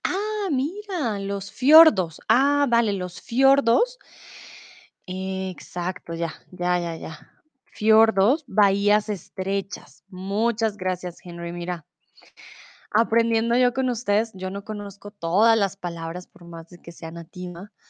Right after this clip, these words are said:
Ah, bueno, para aquellos también que no saben qué es un fiordo, se los voy a mostrar porque yo lo tuve que buscar para saber qué es un fiordo. Miren,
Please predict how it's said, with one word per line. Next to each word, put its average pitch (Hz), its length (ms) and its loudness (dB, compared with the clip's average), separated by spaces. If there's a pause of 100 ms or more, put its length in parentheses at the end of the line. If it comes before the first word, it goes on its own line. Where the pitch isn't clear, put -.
(880)
Ah, 226 440 0
bueno, 185 300 -2
para 226 160 10
aquellos 277 400 4
también 240 420 6
que 247 100 0
no 247 100 0
saben 233 240 -2
qué 233 100 -4
es 220 100 -10
un 226 120 -4
fiordo, 233 340 2
se - 160 -4
los 185 160 -2
voy 180 120 0
a - 20 -4
mostrar 208 380 0
porque 190 300 -2
yo 190 140 4
lo 208 160 4
tuve 214 240 0
que 208 140 -4
buscar 170 420 -10 (960)
para 180 500 0 (360)
saber 180 360 -2
qué 196 100 -6
es 190 120 -6
un 196 140 -6
fiordo. 175 480 -2
Miren, 180 340 -4